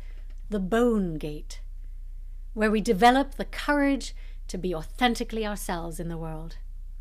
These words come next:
The seventh gate, the natural gate, calls us to replenish our souls in silence and in nature, and to take time for reflection. And finally, when we reach the gold gate,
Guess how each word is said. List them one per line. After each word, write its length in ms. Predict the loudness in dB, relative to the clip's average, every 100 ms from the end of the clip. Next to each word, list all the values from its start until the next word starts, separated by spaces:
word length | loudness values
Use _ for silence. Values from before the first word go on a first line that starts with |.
| -10 -10 -10 -10 -10 -8 -10 -10 -8 -8 -8 -8 -8 -10 -10 -10 -10 -10 -10 -2
The 80 | -2
seventh 500 | 2 4 4 4 2
gate, 420 | 2 2 0 -6 -2
the 140 | 2
natural 580 | 4 4 2 -2 -2 -2
gate, 460 | -2 -6 -8 -8 -10 -10 -10 -10 -6
calls 400 | 0 2 2 -2 -2
us 320 | -2 -2 -6
to 120 | -6
replenish 580 | -6 -4 -2 0 0 -2 -6
our 100 | -6
souls 640 | -4 -2 0 0 -2 -4
in 220 | -4 -4
silence 840 | -4 -4 -4 -4 -4 -6 -8 -8 -8 -8 -8 -8 -6
and 160 | -2 0
in 160 | 2
nature, 520 | 2 0 -4 -8 -8 -8 -10 -10 -10 -8 -8 -8 -6
and 140 | -4
to 80 | -4
take 320 | -4 -6 -6
time 420 | -4 -2 0 -2
for 180 | -2 -4
reflection. 800 | -4 -4 -4 -6 -6 -8 -8 -8 -10 -10 -10 -10 -10 -10 -10 -10 -10 -8 -10 -10 -10 -10 -4
And 120 | -4
finally, 640 | 2 4 6 4 2 -2
when 180 | -4 -2
we 120 | 0
reach 420 | 2 2 0 -4
the 80 | -2
gold 640 | 0 2 2 4 2 0
gate, 400 | -2 -2 -4 -8